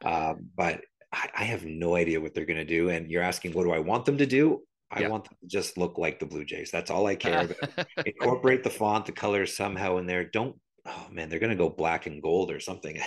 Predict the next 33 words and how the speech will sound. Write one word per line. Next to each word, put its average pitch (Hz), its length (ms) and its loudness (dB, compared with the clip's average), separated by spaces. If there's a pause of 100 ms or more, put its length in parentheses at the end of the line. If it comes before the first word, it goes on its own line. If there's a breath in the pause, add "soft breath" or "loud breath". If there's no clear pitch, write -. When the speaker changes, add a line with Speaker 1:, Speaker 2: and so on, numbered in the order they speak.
(120)
Speaker 1:
<laughs> - 200 -4
Speaker 2:
Right, 82 180 2
Speaker 1:
You 104 100 2
know? - 220 -4
Speaker 2:
right, 87 120 2
right, 90 160 0
right. 90 300 -2
Speaker 1:
Uh, - 360 -8
Speaker 2:
Almost 196 280 0
like, 139 280 0 (280)
like 127 180 0
a 95 100 -2
color 151 340 0
rush, 90 340 -8
like 101 180 -4
the 110 120 0
N 113 80 0
F 110 80 -4
L 110 100 2
does 95 180 -4
the - 100 -8
color 127 260 -2
rush 90 220 -2
uniforms. 87 500 -8
Like, - 160 -6 (560)
I 135 140 -2
would 127 160 -2
rather 98 260 -2
see 101 160 -2
the 90 100 -6
City 95 280 -2
Connect 92 360 -6
uniforms, 87 800 -6